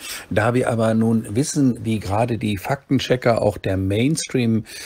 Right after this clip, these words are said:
äh, Strukturen funktionieren und arbeiten, und nehmen wir mal an, wir hätten die Impfung noch nicht, dann wäre man mit Sicherheit relativ schnell dabei zu sagen,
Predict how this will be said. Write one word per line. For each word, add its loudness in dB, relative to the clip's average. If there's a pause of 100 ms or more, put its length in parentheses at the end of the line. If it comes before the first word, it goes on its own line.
(220)
äh, 2
Strukturen -2
funktionieren 0
und -2
arbeiten, 0 (240)
und 2
nehmen 4
wir 6
mal 6
an, 2
wir 0
hätten -2
die -6
Impfung 0
noch -2
nicht, -2
dann 0
wäre -2
man -2
mit -4
Sicherheit -4
relativ -4
schnell -2
dabei 0
zu -8
sagen, -2